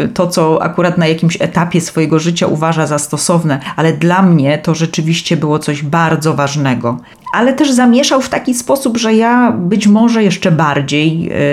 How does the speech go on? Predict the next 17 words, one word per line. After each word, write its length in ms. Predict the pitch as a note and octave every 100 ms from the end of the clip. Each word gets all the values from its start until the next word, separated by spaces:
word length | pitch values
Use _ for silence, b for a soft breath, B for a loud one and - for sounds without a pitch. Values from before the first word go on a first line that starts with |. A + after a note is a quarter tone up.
| D3
y, 40 | C#3+
powiedziała 380 | D#3 D3 D3
pani, 300 | C#3+ D#3+ E3
że, 280 | E3+ E3 -
że 160 | D#3+ D#3+
łączymy 440 | D#3 D#3 F3 F3+
się 120 | E3
z 80 | D#3
Katowicami, 720 | - D#3+ E3+ E3 - C4 A#3 F3
bo 140 | E3+
ja 140 | E3+
rzeczywiście 540 | E3+ D#3+ F3 F#3 - F#3
jestem 280 | F3 E3+ E3+
z 60 |
Katowic, 460 | - E3 F#3 F#3 E3
ze 140 | F#3+
Śląska 920 | G#3 G#3+ G3 E3+ D3 - - C#3 D3